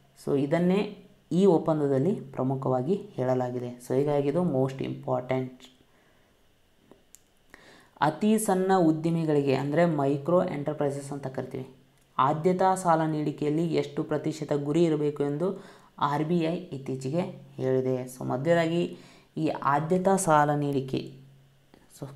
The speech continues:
common ಆಗಿ ಏನ್ ಮಾಡ್ತವೆ ಅಂದ್ರೆ ಬ್ಯಾಂಕ್‌ಗಳು ಸಾಲವನ್ನ ನೀಡ್ತವೆ. ಎಂಥವ್ರಿಗೆ ನೀಡ್ತವೆ? ಎಲ್ಲಿ ಹೆಚ್ಚು ಬಡ್ಡಿ ಬರುತ್ತೋ ಅಂಥವ್ರಿಗೆ ಬ್ಯಾಂಕ್‌ಗಳು ಏನ್ ಮಾಡ್ತವೆ ಅಂದ್ರೆ ಹೆಚ್ಚು ಸಾಲವನ್ನ ನೀಡ್ತವೆ. For example, ಬಿಸಿನೆಸ್ ಮ್ಯಾನ್, ಅವರು ಹೆಚ್ಚು ಬಡ್ಡಿಯನ್ನ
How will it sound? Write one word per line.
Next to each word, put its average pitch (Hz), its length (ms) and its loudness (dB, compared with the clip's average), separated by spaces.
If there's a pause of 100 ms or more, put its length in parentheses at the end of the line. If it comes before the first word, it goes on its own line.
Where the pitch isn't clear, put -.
common 160 360 4
ಆಗಿ 170 200 2
ಏನ್ 160 140 0
ಮಾಡ್ತವೆ 151 300 -2
ಅಂದ್ರೆ 151 400 -4
ಬ್ಯಾಂಕ್‌ಗಳು 147 920 -2 (560)
ಸಾಲವನ್ನ 151 480 2 (100)
ನೀಡ್ತವೆ. 135 520 -8 (260)
ಎಂಥವ್ರಿಗೆ 151 420 -2
ನೀಡ್ತವೆ? 156 640 -6 (520)
ಎಲ್ಲಿ 180 600 4
ಹೆಚ್ಚು 147 420 -4
ಬಡ್ಡಿ 147 300 0
ಬರುತ್ತೋ 143 360 -2
ಅಂಥವ್ರಿಗೆ 147 800 -2
ಬ್ಯಾಂಕ್‌ಗಳು 139 500 -2
ಏನ್ 139 140 -4
ಮಾಡ್ತವೆ 135 220 -2
ಅಂದ್ರೆ 143 440 -4
ಹೆಚ್ಚು 180 320 -6
ಸಾಲವನ್ನ 151 460 -2
ನೀಡ್ತವೆ. 135 600 -10 (340)
For 131 220 2
example, 135 460 -2
ಬಿಸಿನೆಸ್ 135 460 -2
ಮ್ಯಾನ್, 123 160 -6 (160)
ಅವರು 139 220 0
ಹೆಚ್ಚು 139 360 -4
ಬಡ್ಡಿಯನ್ನ 147 380 -2